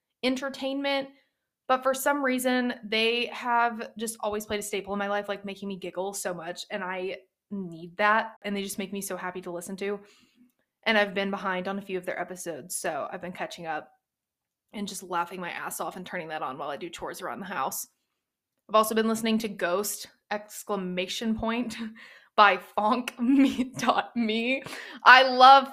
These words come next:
funk music. I love it so much. And this one, y'all know Ghost from, is it Call of Duty? Oh my gosh, if it's not Call of Duty, then I'm gonna get roasted. He's, like, that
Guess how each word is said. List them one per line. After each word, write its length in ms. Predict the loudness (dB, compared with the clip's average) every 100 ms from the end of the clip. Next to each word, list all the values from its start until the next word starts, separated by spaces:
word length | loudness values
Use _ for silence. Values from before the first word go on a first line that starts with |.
| 4
funk 380 | 8 10 8 2
music. 800 | 0 0 2 4 4 4 0 -6 _ -2
I 80 | 0
love 240 | 2 0
it 140 | 0
so 420 | -4 -2 2 4 4
much. 320 | 4 2 2
And 200 | -2 0
this 180 | -2 0
one, 280 | 2 2 -2
y'all 200 | 0 0
know 140 | 2 -2
Ghost 540 | 0 0 0 -4 -8
from, 420 | 0 2 2 0 -6 -8 _ -12
is 100 | -10
it 100 | -6
Call 240 | -4 -4
of 100 | -4
Duty? 580 | -6 -6 -8 -10 -12 -16 _ _ _ _
Oh 100 | 0
my 120 | 2 2
gosh, 440 | 4 4 4 2
if 100 | -4
it's 140 | -2
not 340 | 4 6 6 2
Call 240 | 0 0
of 80 | 0
Duty, 300 | -4 -6 -8
then 160 | -4 -2
I'm 160 | 0
gonna 120 | -2 -2
get 200 | -2 -2
roasted. 840 | -2 0 0 -2 -4 -4 -4 -6 _ _ _ _ _ _ -10
He's, 240 | -8 -6
like, 220 | -8 -8
that 260 | -6 -6